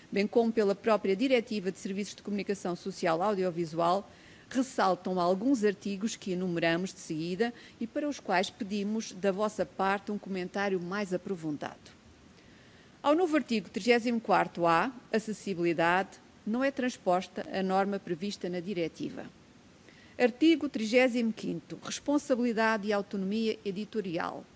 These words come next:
que, segundo a erc, tem revelado desafios à efetividade da regulação.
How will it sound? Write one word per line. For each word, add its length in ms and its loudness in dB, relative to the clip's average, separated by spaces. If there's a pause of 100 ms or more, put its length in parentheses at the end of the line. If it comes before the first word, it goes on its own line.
(440)
que, 80 -12
segundo 240 -2
a 60 4
erc, 400 2
tem 260 0
revelado 540 0
desafios 720 -4
à 100 0
efetividade 1000 0
da 120 -2
regulação. 600 -6